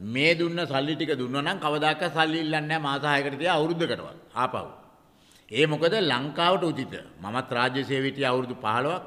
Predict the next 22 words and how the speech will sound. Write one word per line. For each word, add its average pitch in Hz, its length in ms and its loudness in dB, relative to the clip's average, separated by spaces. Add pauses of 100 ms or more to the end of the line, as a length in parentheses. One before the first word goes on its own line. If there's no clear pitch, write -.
(380)
මමත් 120 300 -2
වෘත්ති 123 240 -8
සමිති 131 280 -2
නායකයෙක් 127 380 2
විදියට 123 300 -4
ක්‍රියා 131 240 -2
කරා. 151 240 -6 (560)
අරගල 123 400 0
කරා 143 280 4 (140)
පඩි 123 220 -2
වැඩි 135 180 0
කරගන්න. 143 380 -2 (580)
මම 117 180 -2
දන්නවා 147 260 2
මේකේ 139 380 0
තියුණා 147 520 -2 (400)
මූලික 151 480 2
පඩිය 156 400 0
රුපියල් 160 380 0
පනස් 151 340 0
පන්දාහයි 165 500 0
අවම. 151 300 2